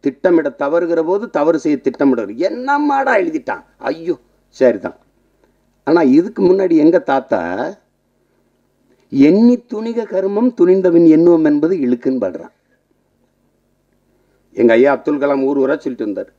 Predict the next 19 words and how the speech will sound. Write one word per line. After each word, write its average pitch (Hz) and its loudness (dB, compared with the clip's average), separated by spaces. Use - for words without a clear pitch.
"கனவு 175 2
காணு, 131 0
கனவு 170 0
காணுன்னு." 98 -6
அவருக்கு 190 -2
கனவு 190 0
காண 180 0
விதைச்சவன் 190 0
யாரு 196 2
தெரியுமா? 226 -4
நம்ம 233 -6
தாத்தன் 269 -6
தான். - -20
"உள்ளுவதெல்லாம் 175 4
உயர்வுள்ளல், 139 -2
மற்றது 131 -6
தள்ளினும் 147 -4
தள்ளாமே 127 0
நிறுத்துன்னா." 107 -6